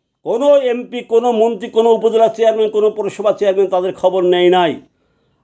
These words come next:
আমার গ্রুপে যারা আছে কেউ বড় লোক নাই, সব গরিব মানুষ।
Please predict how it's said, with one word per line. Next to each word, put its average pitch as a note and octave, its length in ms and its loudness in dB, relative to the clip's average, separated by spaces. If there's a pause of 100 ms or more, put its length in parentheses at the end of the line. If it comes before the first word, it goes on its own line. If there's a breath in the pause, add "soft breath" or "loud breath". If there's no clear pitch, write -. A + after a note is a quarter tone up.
আমার F3 280 -2
গ্রুপে G3 320 -2
যারা G3 300 0
আছে G3+ 240 -2
কেউ G3+ 200 -2
বড় F#3 200 2
লোক F#3+ 160 -2
নাই, F3+ 300 -2 (380)
সব D3 200 -6
গরিব D3+ 240 -6
মানুষ। C3 340 0